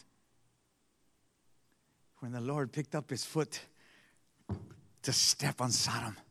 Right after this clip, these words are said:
they felt the rumble and it shook their teeth. <gasps> Keep going. And their temptation to look back. And Mister Lot in front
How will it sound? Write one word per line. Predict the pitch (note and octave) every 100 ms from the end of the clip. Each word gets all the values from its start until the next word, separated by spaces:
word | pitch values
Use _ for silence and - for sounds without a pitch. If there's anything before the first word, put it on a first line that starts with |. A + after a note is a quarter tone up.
| _ _ _ _ _ _ _ _ - _ - _ -
they | F#3
felt | - - F3 -
the | E3
rumble | C3+ C3+ C3+ C#3 A#2 - - -
and | A2+
it | G#2
shook | - - F3 -
their | D3
teeth. | A#2 - A#2+ - - - -
<gasps> | C3 C3 F#3 - - - _
Keep | F#3 E3
going. | G#2+ C#3+ D3 - -
And | C#3
their | C3 B2+ - - - - _ _ _
temptation | - G#2+ - - F#3 - D#3 C#3+
to | -
look | A2+ A#2+ - _
back. | - - - - - - _ - - - _ - - _ _ _ _ - _ _
And | - G2+
Mister | F3 - -
Lot | E3 F3+ F#3+
in | E3
front | C#3+ E3+ G#3 F#3+